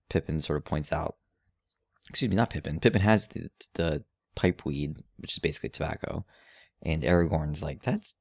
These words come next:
that seems strange because there's no way he could have that unless there's a sort of worm tongue,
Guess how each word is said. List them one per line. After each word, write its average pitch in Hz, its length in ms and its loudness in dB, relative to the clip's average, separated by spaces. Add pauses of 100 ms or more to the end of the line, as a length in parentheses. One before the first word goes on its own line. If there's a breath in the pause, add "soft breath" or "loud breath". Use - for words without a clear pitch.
that - 300 0
seems - 320 0
strange 139 400 4
because 92 580 2
there's - 460 0
no 98 220 4
way 98 160 8
he 87 80 2
could - 160 0
have 117 240 2
that 87 240 2
unless 87 240 2
there's 85 240 0
a 78 80 -2
sort 87 180 2
of 82 100 0
worm 87 280 6
tongue, 87 300 -6